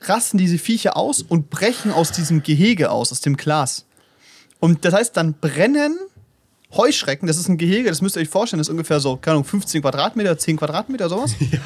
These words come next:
Speaker 2: das
Speaker 1: Da
Speaker 2: ist
Speaker 1: sind
Speaker 2: nicht
Speaker 1: vielleicht,
Speaker 2: groß.
Speaker 1: da sind vielleicht fünfzig von diesen Viechern drin, maximal. Also man hat's davor gesehen, so fünfzig Stück, hundert, wenn's gut läuft.
Speaker 2: Mhm.
Speaker 1: Dann brechen die aus und es fliegen zwanzigtausend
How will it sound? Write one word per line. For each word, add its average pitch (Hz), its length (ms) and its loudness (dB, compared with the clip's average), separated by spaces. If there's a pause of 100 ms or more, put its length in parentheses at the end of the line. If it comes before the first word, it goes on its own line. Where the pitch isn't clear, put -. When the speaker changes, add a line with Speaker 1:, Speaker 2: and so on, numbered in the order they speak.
(140)
Speaker 2:
das - 80 -10
Speaker 1:
Da 160 60 4
Speaker 2:
ist 165 60 2
Speaker 1:
sind 254 80 6
Speaker 2:
nicht 131 80 -2
Speaker 1:
vielleicht, 190 260 2
Speaker 2:
groß. - 180 -6
Speaker 1:
da 170 120 2
sind 233 140 0
vielleicht 175 300 -4 (880)
fünfzig 240 560 0
von 180 140 -2
diesen 160 180 -2
Viechern 156 320 -2
drin, 127 240 -4
maximal. 139 440 -2
Also 120 120 -4
man 143 60 0
hat's 160 100 -2
davor 160 280 0
gesehen, 139 260 0
so 135 80 -10
fünfzig 214 420 -2
Stück, - 240 -6
hundert, 185 340 2
wenn's 120 180 -6
gut 127 160 -8
läuft. - 180 -10 (560)
Speaker 2:
Mhm. 110 340 4 (140)
Speaker 1:
Dann 156 180 2
brechen 240 400 0
die 202 100 -2
aus 202 420 -2 (120)
und 196 220 -2
es - 100 -4
fliegen 240 500 2
zwanzigtausend 240 1600 -2